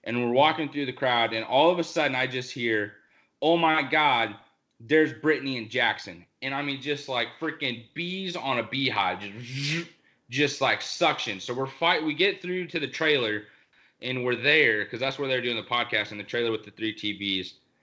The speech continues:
And I mean, it was just mayhem, dude. Like, so many people were excited to see her, and it was great, just taking pictures. And then at some point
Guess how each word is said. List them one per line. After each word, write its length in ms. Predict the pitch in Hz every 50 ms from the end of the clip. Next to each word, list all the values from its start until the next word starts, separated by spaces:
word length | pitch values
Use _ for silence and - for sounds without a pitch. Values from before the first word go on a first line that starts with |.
| _ _ _ _ _ _ _ -
And 100 | 127 131
I 60 | 135 135
mean, 160 | 131 123 131
it 80 | 147
was 180 | 156 156 147 131
just 200 | 110 120 107 107
mayhem, 680 | 110 113 117 131 143 147 156 147 135 131 117 104 98 92
dude. 200 | 90 101 113 120
Like, 140 | 117 117 110
so 220 | - - 156 156 160
many 160 | 165 160 147
people 320 | - 143 143 135 135 139
were 80 | 131 120
excited 360 | 117 - - 139 135 131 123
to 60 | 117 117
see 240 | - - 143 143
her, 80 | 143 139
and 80 | 131 123
it 40 | 110
was 140 | 107 107 -
great, 360 | - 131 143 143 139 123 -
just 140 | 110 107 -
taking 280 | 151 143 139 127 107 98
pictures. 480 | - 151 151 151 - 127 113 110 107
And 100 | 117 131
then 60 | 156
at 100 | 156 131
some 260 | 120 - 160 180 185 175
point 340 | - 156 143 135 131 127 -